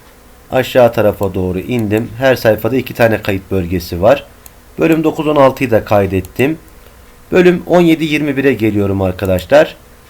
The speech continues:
Yine aynı şekilde bu sefer de dördü diyorum. Dördüncü sayfadaki kopyaladıklarını yapıştır. Kaydet diyorum. Aşağı doğru indim.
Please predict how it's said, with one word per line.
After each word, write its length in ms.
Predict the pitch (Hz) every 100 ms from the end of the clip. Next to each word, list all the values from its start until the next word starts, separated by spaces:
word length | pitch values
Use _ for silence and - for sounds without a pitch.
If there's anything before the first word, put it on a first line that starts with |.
| -
Yine 300 | 160 147 147
aynı 280 | 143 135 110
şekilde 480 | 110 - 95 113
bu 60 | 120
sefer 400 | 117 104 104 101
de 160 | 127 110
dördü 440 | 113 110 120 107 - - - - - -
diyorum. 260 | 95 95 95
Dördüncü 360 | 107 107 113 117
sayfadaki 600 | 120 107 107 107 104 110
kopyaladıklarını 960 | 113 107 113 107 110 120 107 107 107 82 - - - - - - -
yapıştır. 640 | 90 90 101 - 113 147 - - - - - - -
Kaydet 440 | 110 117 123 135 131
diyorum. 380 | 135 139 139 143 - - - - - - - - - - - -
Aşağı 440 | 127 - 113 98
doğru 260 | 95 87 87
indim. 600 | 87 120 123 120 120